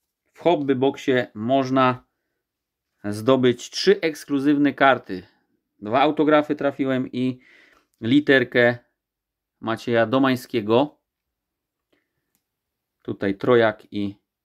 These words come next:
Piasecki. Do tego dwie karty do dwudziestu pięciu limitowane, Filip Wójcik i Adrian Przyborek. No i dwie karty z limitem do siedemdziesięciu, Janicki i Adriano.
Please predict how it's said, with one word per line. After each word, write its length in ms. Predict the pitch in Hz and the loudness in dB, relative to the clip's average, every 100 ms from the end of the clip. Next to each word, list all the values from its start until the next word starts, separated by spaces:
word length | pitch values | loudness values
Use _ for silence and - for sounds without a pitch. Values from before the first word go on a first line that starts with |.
| - | -4
Piasecki. 680 | 139 135 135 127 - 160 190 - _ _ _ _ _ _ _ _ - | -2 0 -2 -4 -8 -6 -6 -10 _ _ _ _ _ _ _ _ -6
Do 120 | 131 | -2
tego 320 | 147 180 147 | 2 2 2
dwie 280 | 123 120 165 | 0 2 2
karty 560 | 180 175 165 - 160 160 - _ _ | 4 2 2 0 -2 -2 -8 _ _
do 480 | 117 135 139 135 _ _ | -4 -2 -2 -4 _ _
dwudziestu 500 | 110 120 131 143 - | -12 -6 -2 -2 -4
pięciu 360 | 139 147 135 135 | -4 -2 -2 -2
limitowane, 640 | 123 120 117 117 113 113 110 | -2 -2 -2 -4 -4 -2 -4
Filip 280 | - 151 | -2 0
Wójcik 460 | 127 135 131 120 - | 0 -2 -4 -10 -12
i 140 | 117 | -8
Adrian 420 | - 120 117 110 104 | -4 -2 -2 -4 -6
Przyborek. 640 | - 160 156 151 151 - _ _ _ _ _ _ _ _ - | -2 2 4 2 0 -16 _ _ _ _ _ _ _ _ -12
No 140 | 147 | -4
i 120 | 151 131 | 0 0
dwie 340 | 117 120 117 - _ _ _ _ _ _ _ _ | 0 -2 -2 -8 _ _ _ _ _ _ _ _
karty 380 | 113 110 - 107 | -4 -4 -6 -8
z 60 | |
limitem 460 | 110 120 113 117 107 | -2 0 0 -4 -4
do 80 | 123 | -4
siedemdziesięciu, 720 | 135 120 113 107 113 107 107 | -2 -2 -2 -4 -6 -6 -4
Janicki 640 | 113 120 104 - - - | -2 -2 -4 -10 -14 -10
i 100 | 123 | -8
Adriano. 560 | - 117 123 147 143 87 | -4 -2 4 4 4 -2